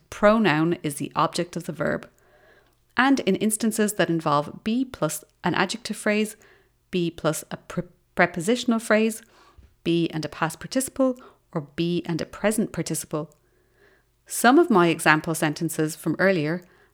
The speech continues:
allow themselves to be reduced without too much difficulty or confusion, but quite a few of them sound odd or create confusion. Let's take my first sentence.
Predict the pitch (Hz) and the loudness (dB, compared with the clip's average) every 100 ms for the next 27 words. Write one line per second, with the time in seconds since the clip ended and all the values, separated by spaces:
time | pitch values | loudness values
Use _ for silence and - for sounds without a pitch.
0 | _ 165 170 220 226 - 156 156 - 165 | _ 2 2 2 -2 0 -2 -2 -4 -2
1 | 165 - 160 - - 165 160 156 - _ | -2 -2 -4 -4 -4 -2 -2 -2 -6 _
2 | - - 262 202 - - 147 - 156 - | -6 0 2 0 -2 -4 -6 -4 -6 -2
3 | 156 151 156 165 175 151 143 147 - _ | -2 -2 -6 -6 -4 -4 -4 -6 -12 _
4 | _ _ _ _ _ - 170 - 240 285 | _ _ _ _ _ -6 -6 2 4 4
5 | - 175 185 165 165 160 147 - - 190 | 2 2 2 0 -2 -2 -4 -6 0 2
6 | 160 - - 165 - 151 160 - 160 - | 2 0 -8 -10 -2 -2 -2 -6 -12 -4
7 | 185 160 143 156 - - - - - 285 | -4 -2 -6 -8 -16 -20 -20 -20 -4 -2
8 | 285 - 254 247 208 - 156 - 135 143 | -2 0 0 0 -2 0 -2 0 -4 -4
9 | 147 143 | -6 -8